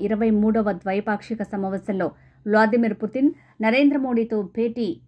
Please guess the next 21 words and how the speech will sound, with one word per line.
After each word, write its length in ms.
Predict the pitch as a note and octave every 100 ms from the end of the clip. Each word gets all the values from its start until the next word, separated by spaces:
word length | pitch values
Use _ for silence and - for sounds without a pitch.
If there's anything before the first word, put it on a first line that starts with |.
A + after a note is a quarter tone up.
| _ -
ఇరువురు 380 | A3 C#4 D4+
నాయకులు 480 | C#4 G#3+ G#3+ G#3+ A3+
పలు 280 | F3+ G#3+ G#3
కీలక 360 | G#3 C4 C4+ A3+
అంశాలపై 560 | G3 F#3 G#3 G3+ G3+
చర్చించారు. 680 | - G3+ - G3+ F3 F#3+ - _ _ _ _ -
భారత్ 380 | G3+ A#3+ C#4+ C#4+
రష్యా 360 | B3+ B3 C#4 B3+
మధ్య 380 | A#3+ A#3 B3+ B3+
మార్కెట్లకు 760 | G#3+ G3 A3 A#3 C#4 C4 B3 G#3+
ద్వారాలు 480 | G3 G#3 A3+ A#3
తెరవటం, 460 | A3 G#3+ G#3+ A3 D4 - _ _ -
వాణిజ్యం 480 | G#3+ B3+ C#4 C4 D4
పెంచేందుకు 600 | B3 B3+ B3 B3 A#3+ B3
వీలుగా 400 | A3+ A#3 A#3 C#4+ D4 C#4 C#4+
త్వరగా 420 | - A3+ A3+ B3
స్వేచ్ఛా 500 | A#3+ A#3 A3+ A#3 B3
వాణిజ్య 460 | A3 G#3+ G#3 G#3+
ఒప్పందాన్ని 560 | G#3 G3+ - G#3 G#3 G3+
ఖరారు 380 | - G#3 G3+ G#3
చేయటంపై 600 | G3+ G#3+ A3 A3+ G#3